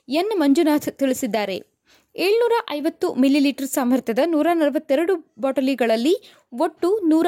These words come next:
ಆರು ಪಾಯಿಂಟ್ ಐದುನೂರು ಲೀಟರ್ ಮದ್ಯ ಇದ್ದು, ಇದರ ಮಾರುಕಟ್ಟೆ ಬೆಲೆ ರೂಪಾಯಿ ನಾಲ್ಕು ಲಕ್ಷದ ಒಂದು ಸಾವಿರದ ನೂರ ಅರವತ್ತಾರು ರೂಪಾಯಿ. ಅಧಿಕಾರಿಗಳಿಗೆ ಸಿಕ್ಕ ಖಚಿತ ಮಾಹಿತಿ ಆಧರಿಸಿ ದಾಳಿ ನಡೆಸಲಾಗಿದ್ದು,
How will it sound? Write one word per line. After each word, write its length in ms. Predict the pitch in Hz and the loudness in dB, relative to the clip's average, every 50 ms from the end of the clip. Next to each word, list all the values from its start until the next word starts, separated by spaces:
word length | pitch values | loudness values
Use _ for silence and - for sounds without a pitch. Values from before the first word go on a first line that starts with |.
| 330 - - | 0 0 -2
ಆರು 280 | 262 285 339 392 403 | -2 -2 0 -2 -2
ಪಾಯಿಂಟ್ 320 | 415 - 311 302 302 - - | -2 0 0 0 0 -2 -4
ಐದುನೂರು 460 | - 254 277 330 359 403 403 359 381 370 | -4 -4 -4 -2 -2 0 0 2 2 2
ಲೀಟರ್ 480 | 320 277 254 - 285 269 262 - - | 2 2 2 2 0 0 0 -2 -2
ಮದ್ಯ 320 | 240 247 240 220 208 269 - - | -2 -2 -2 -2 -2 -2 -2 -2
ಇದ್ದು, 360 | 233 185 175 311 392 440 - - - - _ _ - | -4 -4 0 -2 -2 -2 -2 -10 -20 -20 _ _ -8
ಇದರ 220 | - 269 381 427 427 427 480 508 - _ 302 | -4 0 2 2 2 2 0 -4 -6 _ -4
ಮಾರುಕಟ್ಟೆ 520 | 302 302 349 415 415 - 339 - - 320 | -2 0 0 -2 -2 -2 -4 -2 -2 -2
ಬೆಲೆ 280 | 254 269 240 247 330 392 - _ _ - - - - - - | 0 0 0 -2 -2 -4 -10 _ _ -20 -20 -20 -18 -6 -4
ರೂಪಾಯಿ 500 | 262 277 - 269 247 240 262 320 415 - - - - _ _ _ - | -4 -4 -2 -4 -4 -2 0 -2 -2 -4 -6 -14 -20 _ _ _ -4
ನಾಲ್ಕು 500 | 269 302 311 349 403 403 - - 427 453 | -2 -2 0 0 -2 -2 0 2 2 4
ಲಕ್ಷದ 360 | 403 330 311 - - 320 247 294 339 | 4 2 0 -2 -2 0 0 0 0
ಒಂದು 320 | 349 349 294 302 349 392 | 2 2 0 0 0 -2
ಸಾವಿರದ 380 | - - 359 302 269 285 277 294 302 | -2 -2 0 0 0 0 0 0 2
ನೂರ 220 | 294 285 285 294 320 - - | 2 2 2 2 0 -2 -2
ಅರವತ್ತಾರು 680 | 262 269 254 262 262 - 269 294 349 381 339 - - - _ _ _ _ _ _ - - - | -4 -2 -2 -2 -2 -2 -4 -2 -2 -2 -4 -6 -8 -14 _ _ _ _ _ _ -16 -8 -6
ರೂಪಾಯಿ. 400 | - 294 285 - 240 202 180 - - _ _ _ _ _ - - | -4 -4 -2 -2 -2 -4 -4 -8 -14 _ _ _ _ _ -8 -4
ಅಧಿಕಾರಿಗಳಿಗೆ 680 | - 302 381 - 508 494 466 440 - 392 330 285 359 | -2 -2 0 2 2 2 2 2 2 2 2 2 0
ಸಿಕ್ಕ 300 | 311 - - 302 - - 294 349 | 0 0 -2 -4 -2 -2 -2 -2
ಖಚಿತ 380 | 330 - 339 - 392 359 - 427 370 | 0 -2 -2 -2 -2 -2 -2 -2 0
ಮಾಹಿತಿ 400 | 339 320 294 277 285 - - 302 | 2 2 2 2 2 0 0 -2
ಆಧರಿಸಿ 640 | - - 247 254 226 247 226 247 226 - 320 349 403 - 240 | -4 -4 -4 -2 -2 0 0 -2 -4 -4 -6 -6 -6 -4 -4
ದಾಳಿ 240 | 285 285 294 339 381 | -4 -2 -2 -2 -2
ನಡೆಸಲಾಗಿದ್ದು, 840 | 370 311 262 - - 269 254 233 220 208 233 190 180 311 403 480 | -2 -2 -2 -2 -2 -2 -2 -2 -2 -4 -6 -4 -2 0 -2 -2